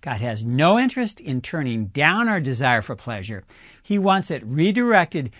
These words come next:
so that we find our greatest joy in Him. The abundance of life in the Spirit is ten thousand times more than all the wealth, power,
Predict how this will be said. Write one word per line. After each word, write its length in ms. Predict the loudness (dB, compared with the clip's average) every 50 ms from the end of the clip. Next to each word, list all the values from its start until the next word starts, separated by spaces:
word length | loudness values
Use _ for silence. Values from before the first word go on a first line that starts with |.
| -20
so 220 | _ -8 -4 -4 -2
that 160 | -2 -2 0
we 120 | 0 -2
find 300 | -2 0 -2 -2 -2 -4 -6
our 180 | -4 -4 -2
greatest 640 | -4 -4 -2 0 2 2 2 2 0 0 -2 -6 -8
joy 420 | -4 -2 0 0 0 0 -2 -4 -8 _
in 280 | -6 -4 -4 -2 -4
Him. 640 | -4 -6 -6 -6 -4 -2 -2 -2 -2 -4 -6 -10 -16 _ _ _ _ _ _ -20 _ _ _
The 100 | -6 -6
abundance 480 | -6 -2 0 2 2 2 0 -2 -4 -6
of 200 | -8 -6 -6 -6
life 440 | 0 4 6 6 6 4 2 -4 -6
in 180 | -4 -4 -4
the 100 | -4 -6
Spirit 440 | -8 -12 -10 -6 -4 -4 -4 -4 -8 _
is 300 | -8 -6 -6 -6 -8 -12 _
ten 320 | _ -6 -4 -2 -2 -2 -2
thousand 420 | 0 2 2 2 2 0 -4 -2
times 360 | -2 0 0 0 0 -2 -2
more 200 | -2 -2 -2 -2
than 220 | -2 -4 -6 -8 -10 -14 _ _ _
all 220 | 8 8 8 8 6
the 100 | 2 0
wealth, 420 | 2 4 6 6 6 6 2 -4 _ _ -20 _ _ _ _ _
power, 540 | -12 6 8 10 10 10 8 4 0 0